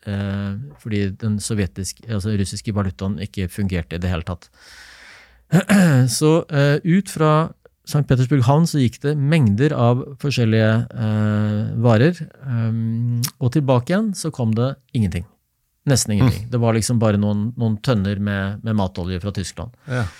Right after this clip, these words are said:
Speaker 1: Eh, og dette her var jo igjen litt sånn den usynlige økonomien til K G B på åttitallet, for alle disse kontraktene om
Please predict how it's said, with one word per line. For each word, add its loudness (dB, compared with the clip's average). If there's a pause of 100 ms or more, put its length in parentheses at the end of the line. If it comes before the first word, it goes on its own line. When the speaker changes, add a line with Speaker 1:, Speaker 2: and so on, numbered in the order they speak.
(1160)
Speaker 1:
Eh, 4
og 2
dette 2
her 4
var 4
jo 4
igjen 4
litt 0
sånn 0
den 2
usynlige 0
økonomien 2
til -4
K -2
G -2
B 0
på -6
åttitallet, -2
for -8
alle -2
disse -4
kontraktene -4
om 0